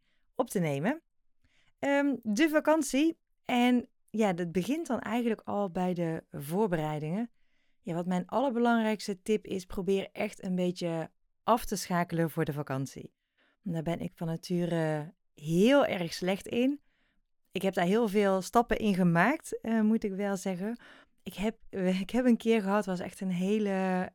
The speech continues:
ehm, extreem slechte voorbereiding. Dan moet je weten, ik had altijd, in de tijd dat ik werkte voor een woningcorporatie als controller, had ik altijd vijf weken vakantie per jaar.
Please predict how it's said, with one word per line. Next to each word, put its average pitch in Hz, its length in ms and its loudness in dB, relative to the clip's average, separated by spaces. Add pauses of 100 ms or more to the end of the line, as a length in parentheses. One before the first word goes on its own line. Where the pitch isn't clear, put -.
(120)
ehm, 170 480 -6 (180)
extreem 185 680 -4
slechte 233 600 -2
voorbereiding. 202 800 2 (960)
Dan 190 120 4
moet 226 100 6
je 226 60 0
weten, 214 280 6
ik - 100 -4
had 220 280 -4
altijd, 202 840 0 (140)
in 202 160 -4
de 180 100 0
tijd 180 220 -2
dat 180 140 -4
ik 175 120 -4
werkte 175 800 -2 (640)
voor 185 140 -2
een 180 80 6
woningcorporatie 208 800 4
als 185 120 -10
controller, 202 580 0
had 185 120 -2
ik 185 80 -8
altijd 175 360 -6
vijf 208 300 0
weken 180 600 0
vakantie 233 520 -2
per 214 120 -4
jaar. 190 380 2